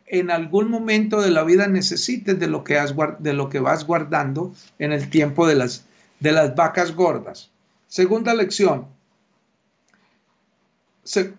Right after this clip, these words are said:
constantemente debemos estar buscando dónde venden lo que necesitamos a los precios más bajos y de la mejor calidad. Aquí, aquí colocamos otro ejemplo basado en lo de las hormiguitas.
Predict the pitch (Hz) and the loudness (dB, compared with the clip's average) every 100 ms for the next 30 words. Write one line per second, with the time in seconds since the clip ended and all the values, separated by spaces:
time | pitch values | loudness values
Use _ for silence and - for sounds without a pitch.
0 | - 202 196 240 254 247 254 247 233 240 | -2 0 0 0 -2 -2 -4 -4 0 0
1 | 202 190 220 190 185 185 190 208 - 202 | 2 2 0 -2 -2 0 0 0 0 0
2 | 202 196 202 202 196 202 202 196 180 175 | 2 2 2 4 2 2 2 4 4 2
3 | 156 147 151 151 147 175 190 185 151 139 | -6 -6 -6 -8 -2 0 2 0 0 -2
4 | 165 175 202 185 185 180 185 190 190 165 | -2 0 2 4 2 2 2 2 0 -2
5 | 151 139 123 113 135 135 139 135 - - | -2 -4 -6 -8 -8 -6 -6 -6 -8 -10
6 | - 143 262 - 180 208 220 208 - 165 | -6 -2 -2 0 -2 -2 2 4 4 0
7 | 180 170 - 175 160 233 240 208 175 135 | -2 -6 -2 -4 -2 -2 -2 0 0 0
8 | - 151 160 160 139 123 120 113 127 120 | 2 2 2 0 -2 0 0 -2 -4 -4
9 | 131 175 - - | -2 -4 -4 -16